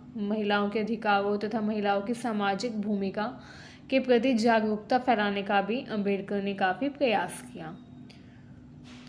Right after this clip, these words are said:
अम्बेडकर ने महिलाओं को समाज में समान अधिकार दिलाने के लिए कानूनी सुधारों की वकालत की। उन्होंने कहा कि जब तक हमारे देश का कानून ही महिलाओं के साथ समान व्यवहार नहीं करेगा, तब तक लोग भी,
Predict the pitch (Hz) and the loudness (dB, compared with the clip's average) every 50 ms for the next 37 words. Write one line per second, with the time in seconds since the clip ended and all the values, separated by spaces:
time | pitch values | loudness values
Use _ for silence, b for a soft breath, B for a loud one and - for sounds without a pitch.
0 | B B 233 220 220 226 240 233 233 233 254 269 262 262 269 262 254 277 247 226 | B B 0 4 6 8 8 8 6 6 4 4 4 4 2 2 4 4 4 6
1 | 226 226 226 214 226 247 240 - 254 226 220 214 208 202 196 214 214 214 - - | 6 6 6 4 4 0 0 0 0 0 2 2 2 2 0 -2 -4 -4 -4 -4
2 | 226 214 214 208 220 233 240 - 226 208 220 214 214 220 214 214 208 208 214 208 | -2 0 2 2 2 0 0 -2 -2 -2 -2 0 0 2 2 2 0 0 -2 0
3 | 202 196 196 196 202 196 214 208 202 202 208 208 208 226 208 202 202 202 202 208 | 0 0 0 -2 -2 -4 -2 -2 0 0 0 0 0 0 0 0 0 -2 -2 -2
4 | 233 247 247 - 226 214 220 196 190 190 185 - 254 247 240 226 - 185 175 170 | -4 -4 -4 -4 -6 -4 -2 -2 -2 -2 -4 -4 -4 -4 -4 -4 -4 -4 -4 -4
5 | 165 165 - - - 185 190 196 214 220 220 220 220 220 214 214 226 196 196 220 | -6 -8 -8 -8 -6 -4 -2 -2 -2 -2 -2 -2 0 0 0 0 2 2 0 0
6 | 254 254 - - 254 240 208 196 247 247 240 240 - 269 254 262 - - - - | 0 -4 -6 -4 -4 -2 0 2 2 2 2 2 0 0 0 -2 -4 -14 -16 -18
7 | - - - - - - - - - 220 214 214 214 208 208 220 226 208 220 214 | -20 -20 -20 -20 -20 -20 -12 -6 -2 0 2 4 4 4 6 4 4 4 2 2
8 | 214 - - - 247 240 240 - 220 208 208 202 208 220 226 233 262 254 247 240 | 0 0 0 0 0 2 2 2 2 2 2 2 0 0 0 0 0 0 0 0
9 | 247 240 220 220 214 208 202 202 208 214 - - 226 220 214 - - 226 208 208 | 0 0 2 4 4 4 2 2 -2 -4 -4 -2 -2 -2 -2 -4 -4 -2 0 0
10 | 202 202 202 202 202 202 233 233 220 214 208 208 208 226 226 214 240 208 196 190 | 0 0 -2 -2 -2 0 0 0 0 0 -2 -2 -2 -2 -2 -2 -2 -2 -2 -2
11 | 185 196 208 240 - B B B B B B B B B - 247 233 - - 262 | -2 -4 -4 -6 -8 B B B B B B B B B 2 2 2 4 2 2
12 | 269 269 262 233 226 226 226 226 226 233 226 208 208 262 247 269 294 294 - | 2 2 2 2 4 6 6 8 8 6 6 4 2 0 0 0 0 -4 -6